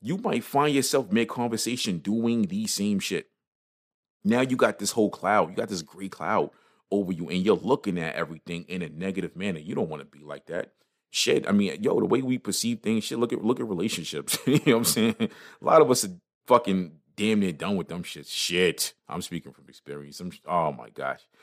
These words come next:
Yo, the, the way I perceive relationships, man, it's, it's, um,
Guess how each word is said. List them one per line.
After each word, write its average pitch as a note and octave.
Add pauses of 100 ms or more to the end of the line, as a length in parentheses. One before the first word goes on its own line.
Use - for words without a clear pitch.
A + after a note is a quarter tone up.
(180)
Yo, G2+
the, F2+ (100)
the G2
way G#2
I -
perceive F2
relationships, D#2+
man, D#2+
it's, -
it's, -
um, E2